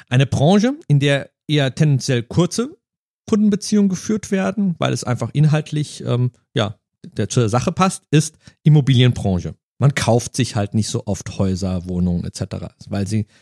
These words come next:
natürlich einen höheren Investitionsaufwand haben. Deswegen wird natürlich in der, in, in der Immobilienmaklerbranche am meisten getrickst, weil du nämlich darauf verzichten kannst, ähm, dass der Kunde eben mehrfach kauft.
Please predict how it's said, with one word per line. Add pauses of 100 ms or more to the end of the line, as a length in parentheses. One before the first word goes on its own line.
natürlich
einen
höheren
Investitionsaufwand
haben. (800)
Deswegen
wird
natürlich
in
der,
in, (340)
in
der
Immobilienmaklerbranche
am
meisten
getrickst, (480)
weil
du
nämlich
darauf
verzichten
kannst, (360)
ähm,
dass
der
Kunde (300)
eben
mehrfach
kauft.